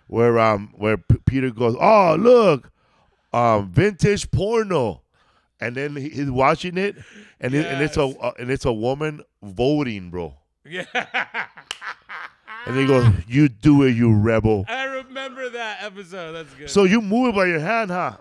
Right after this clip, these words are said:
Speaker 2: Yeah, the early ones where you move by your hand. So he invented those,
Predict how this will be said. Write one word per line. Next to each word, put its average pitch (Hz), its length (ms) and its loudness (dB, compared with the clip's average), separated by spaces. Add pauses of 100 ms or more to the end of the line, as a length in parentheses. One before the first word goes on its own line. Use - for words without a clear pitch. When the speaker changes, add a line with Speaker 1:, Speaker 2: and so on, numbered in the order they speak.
Speaker 2:
Yeah, 196 300 -10
the 190 100 -14
early 214 260 -12
ones 240 200 -14
where 226 80 -14
you 208 100 -16
move 208 180 -16
by 214 120 -10
your 190 100 -10
hand. 196 320 -14
So 175 100 -20
he 190 140 -16
invented 202 380 -14
those, 156 560 -14